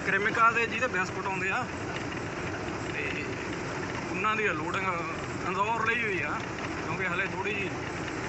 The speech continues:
ਇੰਦੌਰ ਤੱਕ ਦੇ ਹੀ ਇੱਕ ਦੋ ਮਹੀਨੇ ਹਲੇ ਲਾਵਾਂਗੇ।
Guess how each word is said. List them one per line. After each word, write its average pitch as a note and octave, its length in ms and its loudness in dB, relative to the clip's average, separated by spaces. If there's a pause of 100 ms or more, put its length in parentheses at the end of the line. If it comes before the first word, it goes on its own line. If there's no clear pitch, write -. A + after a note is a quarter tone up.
(300)
ਇੰਦੌਰ F3 520 2
ਤੱਕ F#3 220 2
ਦੇ F3+ 160 0
ਹੀ F3 300 0 (2000)
ਇੱਕ F3 80 -4
ਦੋ F3+ 180 -2
ਮਹੀਨੇ F3+ 360 0
ਹਲੇ E3 140 2
ਲਾਵਾਂਗੇ। F3 440 0